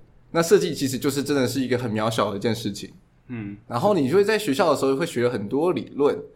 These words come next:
Speaker 1: 然后你就到开始工作的时候，你就会发现说，“嗯，好像也没什么用。”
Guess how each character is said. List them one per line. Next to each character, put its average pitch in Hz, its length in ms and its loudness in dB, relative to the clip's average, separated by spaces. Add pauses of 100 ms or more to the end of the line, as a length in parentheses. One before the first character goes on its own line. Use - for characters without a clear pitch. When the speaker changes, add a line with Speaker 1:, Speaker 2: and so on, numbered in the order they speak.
(300)
Speaker 1:
然 139 120 -4
后 202 80 0
你 156 60 0
就 202 120 2
到 202 220 2
开 208 140 -4
始 151 60 -2
工 170 220 0
作 180 180 -2
的 131 60 0
时 120 100 -4
候， 127 60 0
你 117 80 -2
就 117 60 -4
会 - 40 -8
发 170 100 -10
现 180 180 -8
说 190 320 -2
，“嗯， 294 180 0 (960)
好 - 120 -6
像 175 120 -2
也 127 60 0
没 117 60 2
什 117 80 -4
么 - 80 -10
用。” - 160 -10